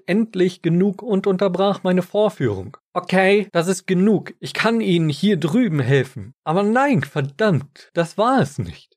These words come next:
Ich fing an, meine Sachen zusammenzupacken und sagte ihm,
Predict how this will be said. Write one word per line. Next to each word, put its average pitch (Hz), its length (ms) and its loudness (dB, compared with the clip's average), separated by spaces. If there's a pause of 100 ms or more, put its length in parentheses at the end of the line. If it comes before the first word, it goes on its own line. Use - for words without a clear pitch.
Ich 139 180 -6
fing 233 240 0
an, 208 260 2
meine 175 300 2
Sachen 202 380 0
zusammenzupacken 185 1000 -2
und 180 220 0
sagte 196 360 0
ihm, 185 220 2